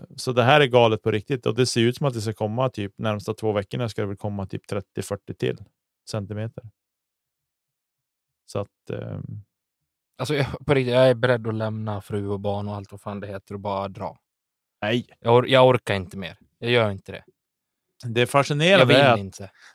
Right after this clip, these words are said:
Speaker 1: när det väl börjar töa ordentligt också, så då, då töar det på ordentligt. Så nu ser det ut som imorgon i onsdag. Ja, nu när jag hör det här, där är det onsdag.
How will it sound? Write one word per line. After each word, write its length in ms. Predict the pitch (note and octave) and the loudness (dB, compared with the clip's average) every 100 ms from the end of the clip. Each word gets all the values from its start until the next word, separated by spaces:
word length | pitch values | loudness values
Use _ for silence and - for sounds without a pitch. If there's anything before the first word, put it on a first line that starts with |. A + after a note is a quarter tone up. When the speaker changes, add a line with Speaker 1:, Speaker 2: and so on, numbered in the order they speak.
| - | -2
Speaker 1:
när 280 | C3 C3+ | 4 4
det 80 | B2+ | 4
väl 220 | B2+ D#3 C3+ | 6 6 6
börjar 240 | B2+ B2+ | 4 4
töa 440 | - C#3 C3 E3 C#3 | 2 2 6 8 8
ordentligt 460 | C3+ D#3 - A2 | 6 2 -2 0
också, 340 | C3 C3 G#2+ G2 | 0 0 -2 -2
så 160 | A#2 | -2
då, 400 | G#2+ B2 C3+ B2 - | -2 0 0 -2 -4
då 260 | C3 C#3+ | -2 -2
töar 360 | D3 C3+ B2 B2+ | 0 4 6 6
det 120 | C3 | 4
på 180 | B2+ D#3 | 0 2
ordentligt. 500 | B2 B2+ A#2 G#2+ - | 2 0 -4 -10 -8
Så 60 | C3 | -6
nu 140 | C#3+ | -4
ser 340 | - D3 D3 C#3 | -2 0 0 0
det 60 | |
ut 160 | C3+ B2 | 0 -2
som 180 | B2+ B2+ | -6 -6
imorgon 420 | C3+ C#3+ C#3+ C#3 C3 | -4 -4 -4 -6 -4
i 220 | C3 B2 | -2 -2
onsdag. 320 | B2 B2 - | -2 -6 -2
Ja, 120 | C3 | -2
nu 140 | B2+ B2+ | 0 0
när 160 | B2 | 0
jag 80 | A#2 | 0
hör 120 | A2 | 0
det 80 | A2 A2+ | 0 4
här, 220 | C3 B2+ | 4 4
där 140 | A#2+ | 2
är 40 | A2 | -4
det 60 | |
onsdag. 500 | G#2+ A2+ A2+ A2+ G#2+ | -4 -6 -6 -2 -2